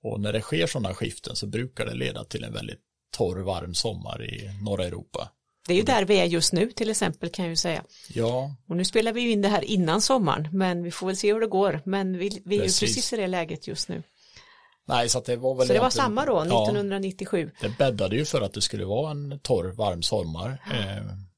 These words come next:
Speaker 1: man vet ganska mycket om de här kopplingarna nu ifrån våran forskningsavdelning här på S M H I. Och det är ju säkert såna omständigheter som gör att den här typen av skyfall skulle kunna vara mer vanligt i, i ett sånt här varmt klimat som, som inträffar under de här åren då.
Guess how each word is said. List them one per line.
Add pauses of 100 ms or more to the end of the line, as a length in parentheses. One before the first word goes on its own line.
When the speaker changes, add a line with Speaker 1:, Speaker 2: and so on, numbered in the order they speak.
(120)
Speaker 1:
man
vet
ganska
mycket
om
de
här
kopplingarna
nu
ifrån
våran
forskningsavdelning
här
på
S
M
H
I. (420)
Och
det
är
ju
säkert
såna (200)
omständigheter
som
gör
att
den
här
typen
av
skyfall
skulle
kunna
vara
mer
vanligt (160)
i,
i
ett
sånt
här
varmt
klimat
som, (560)
som
inträffar
under
de
här
åren
då.